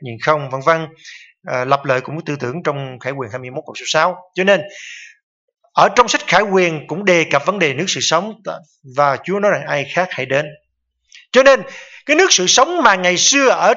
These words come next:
trong sa mạc mà Chúa kêu Mô-se hãy đánh vào hòn đá thì nước sẽ tuôn chảy ra để nuôi dân sự. Cả ngàn năm sau,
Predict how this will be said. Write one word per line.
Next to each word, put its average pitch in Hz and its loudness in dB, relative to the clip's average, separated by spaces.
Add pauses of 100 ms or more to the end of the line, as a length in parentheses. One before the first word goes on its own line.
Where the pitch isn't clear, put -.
trong 262 4 (720)
sa 269 4
mạc 185 4 (480)
mà 165 6 (120)
Chúa 277 2
kêu 247 2
Mô-se 240 4 (600)
hãy 165 0
đánh 277 2
vào 208 8
hòn 170 2
đá 226 6
thì 160 -6
nước 165 0
sẽ 226 -4 (100)
tuôn 208 0
chảy 185 2
ra 190 4 (320)
để 143 0
nuôi 185 2
dân 151 0
sự. 113 -6 (1500)
Cả 185 6
ngàn 226 4
năm 254 2
sau, 247 6